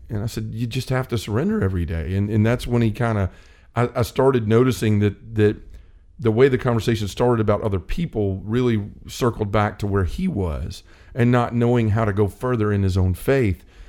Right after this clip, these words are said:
And it seems to be such a common stumbling block for men is, is I, I'm great following Christ up until I get to the point where I gotta give the keys to the bus over,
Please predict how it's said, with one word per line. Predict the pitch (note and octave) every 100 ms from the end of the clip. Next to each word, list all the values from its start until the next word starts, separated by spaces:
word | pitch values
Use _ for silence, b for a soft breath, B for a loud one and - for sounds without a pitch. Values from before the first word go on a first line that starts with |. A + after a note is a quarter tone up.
| b b
And | B2
it | B2+
seems | - C#3+ F#3+ G3+
to | A#2
be | A2 G#2+
such | - A#2+ -
a | A2
common | - A#2 A#2+ A#2+ G#2+ F#2+ F#2 b b b b b
stumbling | - - D3 D3+ G2
block | E2+ D#2+ C#2+ - -
for | - A2+
men | G#2+ B2 G2+ F2
is, | G#2 G2+ G2 -
is | - F#2 G#2+
I, | G#2 -
I'm | G#2+ G2
great | G2+ B2+ E3
following | - C3 C3+ A2
Christ | - A2+ G#2+
up | G#2
until | G#2 G#2
I |
get | G2+ -
to |
the | G2
point | - A2 G#2
where | G2 F#2+ F2 b b b -
I | G#2
gotta | A2 G#2+
give | F#2+ G#2+ G2
the |
keys | F#2+ G#2+ G#2 -
to |
the | F#2
bus | G2+ G2 F2
over, | D#2+ C#2+ D#2